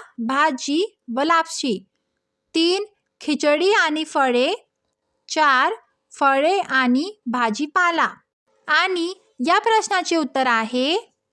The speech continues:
ऑप्शन नंबर तीन, खिचडी आणि फळे. आयसीडीएस योजनेतून गरोदर महिलांना खिचडी आणि फळे हा पूरक आहार दिला जातो. चला आता पुढचा प्रश्न पाहू. अंगणवाडी सेविकांना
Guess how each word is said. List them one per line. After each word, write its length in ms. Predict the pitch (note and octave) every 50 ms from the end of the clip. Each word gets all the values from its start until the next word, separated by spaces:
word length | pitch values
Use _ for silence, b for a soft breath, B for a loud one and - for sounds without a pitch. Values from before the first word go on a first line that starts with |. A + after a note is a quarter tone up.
| _ _ -
ऑप्शन 500 | C4+ B3+ B3 B3 - - - D#4 E4+ F4+
नंबर 460 | E4+ D4 C4 B3 A3+ A#3+ C4 E4 G4+
तीन, 640 | G4+ _ _ _ - E4 D#4 D4 C#4+ C#4+ E4 G4+ A4+ _ _ _ _ _ -
खिचडी 540 | - C#4 B3+ - D4+ D4 C#4+ D4+ F4+ G4
आणि 460 | F#4+ - A3+ B3+ A#3+ A3+ A3 B3+ D#4+ -
फळे. 600 | - - F#4 E4 E4 D#4+ C#4+ G#3+ F#3+ - - _ _ -
आयसीडीएस 720 | B3+ B3+ B3+ C4 C4 B3+ - E4 C#4+ E4 F4 G4+ A4+ - F#4
योजनेतून 680 | D#4 C4+ C4+ A#3+ C4 C4 B3+ B3 - C#4 C#4 D4+ F#4 A4 - b b b - A#3 A#3
गरोदर 440 | C4 C4 C4+ C#4+ C4 C#4+ F4+ G#4+ A4
महिलांना 720 | G4 E4+ D4+ C#4+ C#4 C4 B3 A#3 A#3 A#3 A#3+ B3+ D4+ F#4+ A4 - _ _ _ _
खिचडी 460 | - D4 C#4 C#4+ - C#4+ C#4+ D4 F#4
आणि 280 | A4+ G#4+ F#4 D#4 D4+ D4+
फळे 460 | D4 - D4+ C#4 B3+ A#3 A#3 B3+ D#4+ F4 _ _ _ - -
हा 200 | C#4+ C#4+ C#4+ D4
पूरक 600 | D4+ - - - D4 C#4+ C#4+ E4 F#4+ G4+ - -
आहार 520 | A3 B3 A#3+ A#3 A#3 B3 A#3+ C4 E4 G4 -
दिला 380 | C4 A#3 B3+ B3 A#3+ A#3+ B3 D4
जातो. 500 | D4 - E4+ E4+ E4+ - - A#3 F3+ - - _ _ _ - -
चला 240 | D#4 C#4 D4 E4+
आता 500 | F#4 G4 F4+ D#4+ - - C4+ C#4+ E4 F#4+
पुढचा 540 | F#4+ - _ - D#4 D4+ C#4+ C4 C#4 F4+ F#4+
प्रश्न 440 | F#4 F#4 D#4+ C#4 C4 C4+ - E4 E4+
पाहू. 540 | E4+ - F#4+ F4+ F#4 E4+ E4 D#4+ C4 G#3 G3+ - _ _ _ _ _ _ _ _ _ _ _ -
अंगणवाडी 600 | C4+ C#4+ D4 D#4 D#4+ E4+ E4+ E4+ E4+ E4 F4 G4+ A#4
सेविकांना 880 | - - F#4 C#4+ C#4 C#4+ C#4+ - C#4+ C#4 C4+ C4 B3+ B3 A#3+ B3 B3+